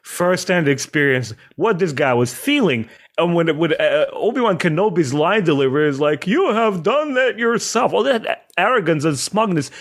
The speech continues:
Guys, I feel it right now in this podcast.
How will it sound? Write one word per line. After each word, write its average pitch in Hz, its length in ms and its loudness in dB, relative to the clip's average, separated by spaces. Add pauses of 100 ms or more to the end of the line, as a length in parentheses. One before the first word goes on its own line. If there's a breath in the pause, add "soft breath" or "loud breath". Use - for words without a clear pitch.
(120)
Guys, 143 220 0
I 214 120 0
feel 190 640 -2
it 131 160 0
right 117 220 2
now 104 320 0
in 185 160 2
this 151 160 2
podcast. 139 440 0